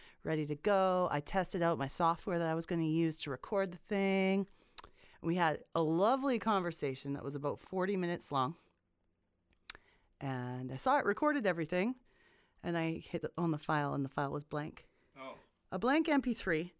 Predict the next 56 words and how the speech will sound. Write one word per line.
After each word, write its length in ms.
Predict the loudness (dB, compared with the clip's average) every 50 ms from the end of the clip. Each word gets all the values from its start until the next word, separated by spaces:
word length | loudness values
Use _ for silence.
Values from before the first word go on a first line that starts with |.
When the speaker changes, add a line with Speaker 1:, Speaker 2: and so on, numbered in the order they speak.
| _ _ -20 -20 -20 -20 -20 -16 -4
Speaker 1:
That's 200 | 0 0 0 2
when 100 | 2 2
I 80 | 4 4
had 200 | 4 4 4 2
a 40 | 2
complete, 580 | 0 0 0 0 0 0 2 2 2 2 -2 -8 -20 _ -4
like, 260 | -2 0 0 -2 -2 -4
panic 380 | -2 0 0 0 0 -2 -6
attack. 400 | -8 -6 -4 -4 -4 -4 -4 -2
<laughs> 20 | 2
Speaker 2:
Are 20 |
you 140 | 4 6 6 6 6 6 4 4 4 0 -4 -10 -10 -10 -10
sure 120 | -10 -10
it 100 | -10 -10 -14
actually 260 | -16 -18 -20 -20 -20 -18 -18
happened, 260 | -18 -18 -18 -18 -18
or 60 | -18
was 160 | -16 -18 -18 -20
it, 80 | -20
like, 140 | -20 -20 -20
a 180 | -20 -20 -20 -20
lost 220 | -20 -20 -20 -20 _ _
thing 100 | _ -20 -20 -20
where 100 | -20 -20
you 140 | -20 -20 -20 _ _
woke 160 | -20 -20 -20 _ _
up 80 | -20 _ _
and, 80 | _ _
oh, 200 | -20 -20 -20 -20
and 100 | _ _ _ _
you 60 | _ _ _ _ _ _
was 100 | -20 -20 _
not, 180 | -20 -20 -20 -20 _
didn't 140 | -20 -20
actually 320 | -20 -20 _ _ _ _ -20
happen? 100 | _ _ -6
Speaker 1:
And 120 | -4 -2
the 60 | 0 0
interview 260 | 0 0 0 0 0
never 220 | 0 0 0 0
happened? 380 | 2 2 2 2 2 0 -4 -4
Speaker 2:
That's 100 | -6 -12
right. 180 | -14 -18 -20 -20 _
Speaker 1:
So 220 | -4 0 2 4 4
I'm 100 | 4 4
gonna 140 | 2 2 2
say 140 | 2 4
all 100 | 2 2
the 80 | 2 0
stuff 260 | -2 0 0 0 0
that 80 | 0 0
he 100 | 2 2
never 220 | 2 2 2 4 4
actually 320 | 4 4 2 -2 -6 -6
said. 400 | -6 -2 0 0 0 0 -2 -6
Speaker 2:
Sure. 420 | -12 -14 -12 -12 -12 -12 -14 -16